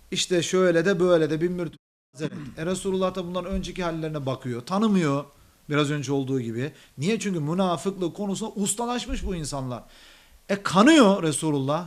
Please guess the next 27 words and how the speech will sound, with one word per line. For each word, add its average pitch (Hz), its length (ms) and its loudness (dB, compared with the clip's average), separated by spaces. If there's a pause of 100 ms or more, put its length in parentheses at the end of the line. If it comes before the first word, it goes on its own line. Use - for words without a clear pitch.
Tamam 226 340 -4
diyor 151 120 -2
ya, 147 120 0
madem 214 420 4
öyle, 196 440 4
e, 147 60 -2
yalan 160 300 2
söyleyecek 160 440 -4
haliniz 170 400 0
yok 285 200 -2
ya. 160 220 0 (500)
Sizin 170 260 0
gibi 175 220 2
dört 190 240 6
dörtlük 180 300 -2
Müslüman 214 440 -2
ya, 220 240 0
Müslüman 196 360 -2
adam 202 200 -2
yalan 214 240 -2
mı 214 120 -6
söyler? 135 360 -4 (260)
Tamam, 214 300 0
siz 180 140 -8
hadi 180 180 0
mazeretiniz 180 720 -2
var, 240 160 0